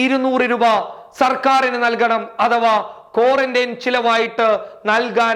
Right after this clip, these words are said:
നിങ്ങൾ തയ്യാറാവണമെന്നാണ് യോഗി സർക്കാർ പറയുന്നത്. ഒരു ദിവസം ആയിരത്തി ഇരുന്നൂറ് രൂപ നൽകുമ്പോൾ പതിനാറായിരത്തി നാനൂറ് രൂപയാണ് ഒരു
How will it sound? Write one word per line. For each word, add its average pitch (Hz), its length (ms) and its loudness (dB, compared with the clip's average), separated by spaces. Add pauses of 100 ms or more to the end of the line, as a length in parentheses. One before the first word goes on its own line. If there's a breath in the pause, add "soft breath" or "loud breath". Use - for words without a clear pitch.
നിങ്ങൾ 220 220 0 (420 loud breath)
തയ്യാറാവണമെന്നാണ് 233 1200 2 (400 loud breath)
യോഗി 214 280 0 (100)
സർക്കാർ 208 340 0 (120)
പറയുന്നത്. 117 440 -6 (520 soft breath)
ഒരു 247 100 2 (100)
ദിവസം 247 360 0 (460 loud breath)
ആയിരത്തി 247 520 0
ഇരുന്നൂറ് 240 420 0
രൂപ 233 120 0 (120)
നൽകുമ്പോൾ 214 460 0 (500 loud breath)
പതിനാറായിരത്തി 254 880 0 (100)
നാനൂറ് 247 460 0
രൂപയാണ് 226 460 0 (420)
ഒരു 240 140 2